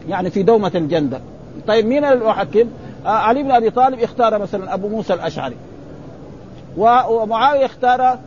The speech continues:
عمرو بن العاص، واجتمعوا في دومة الجندل. ولما اجتمعوا في دومة الجندل كأنه مع، يعني عمرو بن العاص قال ل-، قال لموسى بن الأش-، آه، أبو موسى الأشعري: "نعزلهم أو نعزل، آه،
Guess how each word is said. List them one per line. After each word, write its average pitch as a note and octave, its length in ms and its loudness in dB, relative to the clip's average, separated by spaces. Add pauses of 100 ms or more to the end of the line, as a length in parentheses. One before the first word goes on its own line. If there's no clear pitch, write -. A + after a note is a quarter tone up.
(160)
عمرو G#3 300 -2
بن F#3 120 -6
العاص، D#3+ 400 -4 (260)
واجتمعوا B3 400 2
في G#3 140 -2
دومة G#3+ 340 2
الجندل. B3+ 540 0 (360)
ولما C4 220 0
اجتمعوا B3 300 2
في G#3 80 0
دومة G#3 300 0
الجندل E3 600 0
كأنه A#3 300 0
مع، F#3+ 400 0 (280)
يعني F3+ 220 -2
عمرو A3 220 2
بن F#3+ 60 -4
العاص G3 300 2
قال G3+ 240 2
ل-، F3 220 2 (340)
قال E3+ 380 -6
لموسى F3 240 -4
بن D#3+ 100 -2
الأش-، D#3 320 -8
آه، D3+ 240 -4 (520)
أبو D#3 120 -4
موسى G3+ 240 -2
الأشعري: F3 420 0 (280)
"نعزلهم G#3 520 2 (1500)
أو G#3 160 2
نعزل، G#3+ 360 4
آه، F#3 480 -2